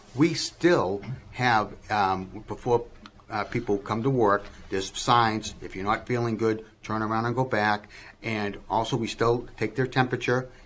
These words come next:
and we still do, uh, periodic health screenings on people. So we've really kind of tackled that.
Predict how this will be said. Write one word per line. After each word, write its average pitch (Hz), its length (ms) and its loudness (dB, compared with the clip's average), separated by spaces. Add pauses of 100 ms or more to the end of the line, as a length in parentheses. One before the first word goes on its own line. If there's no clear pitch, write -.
and 107 100 -4
we 104 60 -4
still 123 240 2
do, 123 300 2
uh, 107 200 2
periodic 117 560 2
health 131 240 0
screenings 90 480 -10
on 92 140 -6
people. - 420 -10 (300)
So 120 420 0
we've 120 340 -4
really 147 480 4 (640)
kind 131 220 2
of - 160 -6
tackled 110 480 2
that. 78 360 -8